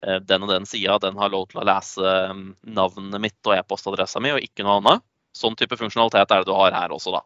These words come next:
Så jeg definerer da, det er liksom selve defini-, hva er det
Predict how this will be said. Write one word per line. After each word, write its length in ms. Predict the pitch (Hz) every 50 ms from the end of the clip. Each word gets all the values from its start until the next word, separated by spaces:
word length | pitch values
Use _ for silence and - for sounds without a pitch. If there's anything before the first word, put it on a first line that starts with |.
| _ _ _
Så 160 | - - 127
jeg 160 | 127 127 127
definerer 640 | 135 - - 160 139 110 101 98 98 101 123 135 123
da, 220 | 113 117 131 143 117
det 80 | -
er 80 | 120 120
liksom 240 | 110 117 123 110 -
selve 240 | - 120 101 104 104 -
defini-, 400 | - 101 - - - 120 120 123 123 127
hva 300 | - 110 110 117 135 - 107 92 98
er 80 | 98 101
det 100 | 113